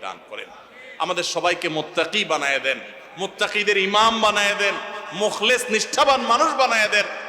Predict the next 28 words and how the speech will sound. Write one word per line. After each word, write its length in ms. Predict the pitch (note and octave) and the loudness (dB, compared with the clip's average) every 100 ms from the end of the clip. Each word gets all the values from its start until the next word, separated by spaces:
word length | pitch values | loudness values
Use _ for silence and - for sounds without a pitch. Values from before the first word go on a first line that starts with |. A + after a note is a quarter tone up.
| - - D3+ | -14 -14 -6
নামাজ 420 | E3+ F#3+ G3 - - | 0 2 2 0 0
কায়েমকারী 500 | F#3 A3+ A3 G3 F3 | 2 2 0 0 2
বানায় 340 | D#3+ D3+ C#3+ | 0 0 0
দেন, 200 | C3+ B2+ - - - - | 0 -4 -6 -16 -18 -8
সুন্দরভাবে 640 | - A#3+ A#3 A3+ G#3 G3+ | -4 -4 -2 2 2 0
সালাত 340 | - G3 G3+ | 0 2 2
আদায়কারী 400 | G#3 F#3+ F#3 F3 | 2 2 2 0
বানায় 320 | D#3+ D#3+ D#3 D3 | 0 0 2 2
দেন। 200 | D3+ B2+ - - - - | 0 0 -14 -18 -14 -6
আল্লাহ 260 | F3+ E3+ - | -2 -2 -2
কোরআন 240 | E3 D#3+ C#3+ - | -2 -2 -2 -2
তেলাওয়াতকারী 580 | D#3+ G3 F#3+ - D#3 | 2 2 2 -2 -2
বানিয়ে 320 | C#3 C3 B2+ A#2+ | 0 -2 -2 -4
দেন, 200 | B2 G2 - - - | -4 -8 -16 -20 -8
আমাদের 300 | E3 F3+ E3+ | -4 -2 -2
অন্তরগুলোকে 680 | D#3+ D#3+ F#3 F#3 E3+ D3+ D3 | -4 -4 -6 -6 -4 -4 -4
বিগলিত 420 | B2+ C3+ D#3 D3 C3+ | -6 -6 -4 -6 -6
করে 260 | B2 A#2 | -4 -2
দেন, 180 | A2 A2+ - - - | -2 -4 -6 -20 -8
আমাদেরকে 380 | D#3 F3 F3+ E3 | -4 -4 -6 -8
ভালো 240 | C3+ C#3 | -4 -4
মানুষ 340 | C3 B2 D#3+ E3+ C3+ | -2 -2 0 -2 -2
বানায় 340 | B2+ A#2+ A2 | -2 -2 -2
দেন, 140 | A2+ F#2+ - - - | -4 -8 -14 -20 -10
ভালো 180 | D3+ D#3+ | -4 -4
মুসলমান 540 | D3+ D3+ A3 A3+ F#3+ D3 | -4 -4 -2 0 0 0
বানায় 280 | C3 B2+ B2 | 0 0 2
দেন, 180 | C3+ | 0